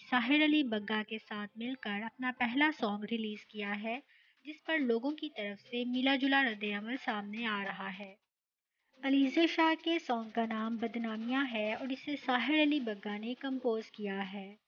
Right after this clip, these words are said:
इस song के release होते ही लोगों ने अलीज़े शाह को इनकी bold dressing की वजह से तनकीद का निशाना बनाना शुरू कर दिया। बहुत से लोगों का ये मानना है कि अलीज़े शाह ने फेम हासिल करने की खातिर अपनी मासूमियत खो दी है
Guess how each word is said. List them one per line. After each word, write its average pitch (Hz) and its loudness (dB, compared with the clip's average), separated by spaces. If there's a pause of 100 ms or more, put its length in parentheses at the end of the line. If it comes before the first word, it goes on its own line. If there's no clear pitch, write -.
(440)
इस 254 -10
song 233 0
के 226 4
release 220 -2
होते 226 -4
ही 220 -2
लोगों 247 2
ने 302 2
अलीज़े 233 0
शाह 202 -4
को 220 -6
इनकी 240 -8
bold 208 -2
dressing 220 -6
की 277 -4
वजह 202 -4
से 226 -8
तनकीद 254 -8
का 254 0
निशाना 226 -4
बनाना 240 -2
शुरू 233 0
कर 202 -8
दिया। 196 -16 (560)
बहुत 320 -8
से 339 0
लोगों 294 4
का 302 0
ये 302 2
मानना 202 -2
है 214 -2
कि 247 -4
अलीज़े 208 -4
शाह 208 -4
ने 214 -6
फेम 269 -2
हासिल 285 -2
करने 208 -4
की 214 -12
खातिर 226 -6 (400)
अपनी 294 -4
मासूमियत 240 -2
खो 233 0
दी 208 -4
है 214 -4